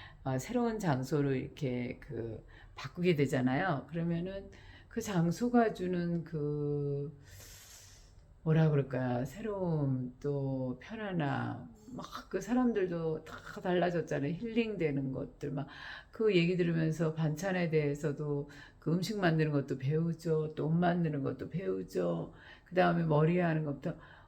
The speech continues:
우리 그 모든 것들에 대한 지식을 넓힐 수가 있어요. 꼭 책에서만 보는 게 아니라. 이러기 때문에,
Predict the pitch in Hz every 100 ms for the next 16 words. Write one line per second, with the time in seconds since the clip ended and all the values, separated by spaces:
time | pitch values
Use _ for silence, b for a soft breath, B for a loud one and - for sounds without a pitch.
0 | - 170 190 214 214 214 208 - 180 175
1 | 202 240 330 339 311 - 240 220 180 165
2 | 156 156 - - 175 165 139 120 113 160
3 | - 147 104 - - - - - 247 247
4 | 214 151 127 120 123 - - - - -
5 | - 175 170 - 147 147 165 190 214